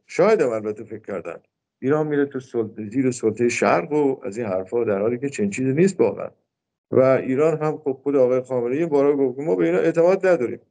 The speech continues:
این اعتماد رو اینا سلب کردن از ما و با خودشون،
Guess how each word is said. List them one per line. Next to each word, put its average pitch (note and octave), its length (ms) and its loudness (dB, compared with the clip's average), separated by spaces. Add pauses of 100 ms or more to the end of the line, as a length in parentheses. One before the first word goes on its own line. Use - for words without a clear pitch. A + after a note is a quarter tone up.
(400)
این G#3+ 120 0
اعتماد F3+ 420 2
رو F#3 80 4
اینا F3+ 400 2 (140)
سلب G3 440 -2
کردن G#2 320 -2
از F2+ 220 -8
ما D#2+ 180 -12 (680)
و C3+ 120 4
با C3+ 160 0
خودشون، F#3 720 -4